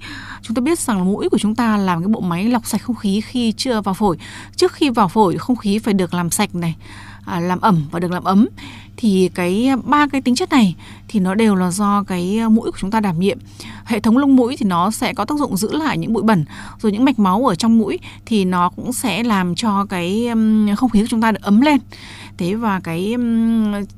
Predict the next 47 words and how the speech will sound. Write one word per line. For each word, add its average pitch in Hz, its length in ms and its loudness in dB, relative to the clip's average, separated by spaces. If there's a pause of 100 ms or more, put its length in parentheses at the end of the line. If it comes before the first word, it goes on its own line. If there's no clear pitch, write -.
những 214 320 4
cái 262 80 -2
dịch 254 140 -4
nhầy 190 200 2
ở 143 100 -4
cái 214 180 -6
đường, 190 300 0
ờ, 165 220 -4
mũi 175 480 -4 (280)
thì 214 100 0
nó 160 140 -2
làm 196 260 0
cho 202 160 -2 (120)
cái 185 100 -4
không 220 160 -2
khí 190 240 -2
mà 220 100 -2
chúng 208 100 -8
ta 208 60 0
hít 262 160 -2
vào 175 280 -2
được - 160 -8
ẩm. 185 160 -2 (360)
Và 175 180 -2
nhờ 180 180 0
thế 175 200 -2
mà 233 120 2
không 226 180 -4
khí 185 120 -4
hít 214 260 -2
vào - 60 -16
trong 202 140 -2
phổi 190 220 -2 (300)
thường 165 240 -2
là 160 140 -2
sạch. 190 220 -4 (520)
Thế 156 120 -8
thì 214 220 0 (200)
cái 277 300 -2
mũi 262 260 4
của 247 60 -4
chúng 180 160 -6
ta 202 280 0
rất 330 160 -2
là 269 60 -2
quan 202 140 -2
trọng. 214 240 0